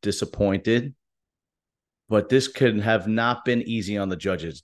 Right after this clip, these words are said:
That much I could tell you. All right. I know these are prejudging shots. I don't have any final shots, but I mean, you get the picture. See, here is when I was like, "Oh, you could have gave this to Amir." I mean, look at the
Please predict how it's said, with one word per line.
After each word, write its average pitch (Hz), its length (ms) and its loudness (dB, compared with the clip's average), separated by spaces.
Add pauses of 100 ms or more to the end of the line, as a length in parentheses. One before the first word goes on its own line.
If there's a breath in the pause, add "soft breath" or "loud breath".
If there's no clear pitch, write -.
(120)
That 98 340 2
much 98 240 0
I 92 80 2
could - 180 -8
tell 78 180 -4
you. 69 260 -12
All 90 80 0
right. 90 180 2
I 107 40 6
know 113 120 6
these 131 180 6
are 135 40 2
prejudging 104 520 2
shots. 76 440 -6 (420 soft breath)
I 95 240 4
don't 107 440 2
have 98 480 0
any 95 480 -2
final 104 360 2
shots, 82 400 -6 (120)
but 123 420 6 (1040)
I 107 140 2
mean, 107 160 2
you 107 80 2
get - 140 2
the 95 80 -6
picture. - 480 -6 (420)
See, 160 240 4
here 208 380 8
is 135 160 8
when 127 140 8
I 117 100 6
was 104 160 4
like, 95 340 2
"Oh, 127 580 2 (1400 loud breath)
you 92 160 -10
could 117 220 -2
have 87 180 -2
gave 98 320 2
this 82 220 -8
to 78 140 -6
Amir." 90 440 0
I 76 60 -10
mean, 82 160 -4
look 131 240 6
at 147 100 4
the 76 180 -2